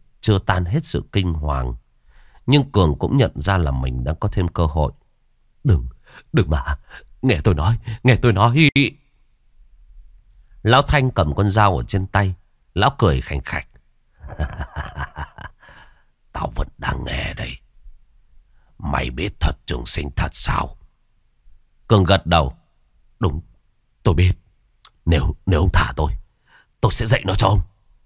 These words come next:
Triệu Văn Thanh cười phá lên. <laughs> "Dạy tao à? Dạy cho tao làm cái trò gì?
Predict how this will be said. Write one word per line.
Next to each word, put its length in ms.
Triệu 180
Văn 160
Thanh 280
cười 200
phá 340
lên. 220
<laughs> 540
"Dạy 300
tao 220
à? 200
Dạy 240
cho 140
tao 140
làm 160
cái 140
trò 220
gì? 240